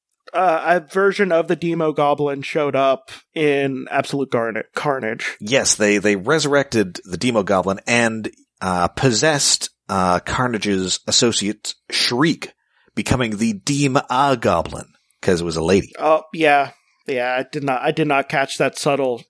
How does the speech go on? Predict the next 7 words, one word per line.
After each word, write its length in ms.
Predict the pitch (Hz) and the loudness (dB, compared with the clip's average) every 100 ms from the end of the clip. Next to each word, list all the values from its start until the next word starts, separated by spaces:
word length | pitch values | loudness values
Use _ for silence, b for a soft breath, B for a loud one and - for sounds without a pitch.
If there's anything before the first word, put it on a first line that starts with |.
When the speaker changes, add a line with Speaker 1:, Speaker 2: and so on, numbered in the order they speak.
| 202 190 | -14 -8
Speaker 1:
changing 520 | - 147 139 143 139 | -2 0 0 -2 -4
of 160 | 123 | -4
one 320 | 127 127 120 131 | -4 -2 -2 -2
<laughs> 40 | |
Speaker 2:
Yes. 200 | 196 196 | 0 2
Speaker 1:
letter. 280 | 175 139 143 147 - - _ _ _ _ _ _ B B B B _ _ _ _ _ | 4 4 4 2 -2 -4 _ _ _ _ _ _ B B B B _ _ _ _ _
Speaker 2:
Mm-hmm. 140 | 101 | -14